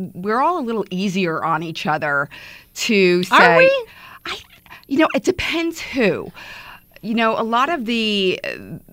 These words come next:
Speaker 1: the women in our generation, I feel, s-, at least the ones that I speak to and other law firm owners, we're very honest with one another. You know, no
Speaker 2: Yeah.
Speaker 1: one's trying to one-up another person, and,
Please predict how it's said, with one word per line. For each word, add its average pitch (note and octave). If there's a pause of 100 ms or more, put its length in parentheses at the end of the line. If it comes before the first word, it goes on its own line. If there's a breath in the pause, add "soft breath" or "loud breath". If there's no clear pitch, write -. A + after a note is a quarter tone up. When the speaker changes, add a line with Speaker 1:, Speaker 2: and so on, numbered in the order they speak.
(100)
Speaker 1:
the E3+ (300)
women F#3+
in D#3+ (420)
our F#3+
generation, E3+
I D#3+
feel, C#3
s-, -
at -
least F#3+
the G3
ones D#3+
that D3+
I C#3
speak -
to D3
and D#3
other D#3+
law D3+
firm C#3+
owners, C#3+ (600 soft breath)
we're F#3+
very E4+
honest C#4+
with -
one E3+
another. C3+
You F3+
know, G#3+
no A#3
Speaker 2:
Yeah. D4
Speaker 1:
one's E4
trying C#4+
to G#3+
one-up E3
another E3
person, E3
and, D3